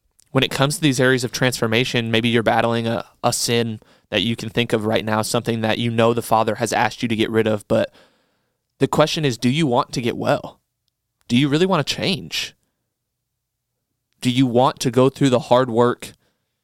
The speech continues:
Do you want to put in all the other things that we'll say, the different tasks or, or, um,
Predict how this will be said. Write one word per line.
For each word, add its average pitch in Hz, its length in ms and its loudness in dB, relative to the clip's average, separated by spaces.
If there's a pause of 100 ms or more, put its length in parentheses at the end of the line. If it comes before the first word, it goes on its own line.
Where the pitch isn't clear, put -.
(520)
Do 120 80 -2
you 117 120 4
want 113 240 2
to 123 80 0
put 127 260 0
in 117 320 0 (720)
all 131 200 4
the 123 160 0
other 120 160 0
things 117 340 -2
that 104 160 2
we'll 113 100 -2
say, 113 320 2
the - 120 -2
different 117 280 -4
tasks - 520 -4
or, 113 160 0
or, 110 380 0
um, 110 280 -8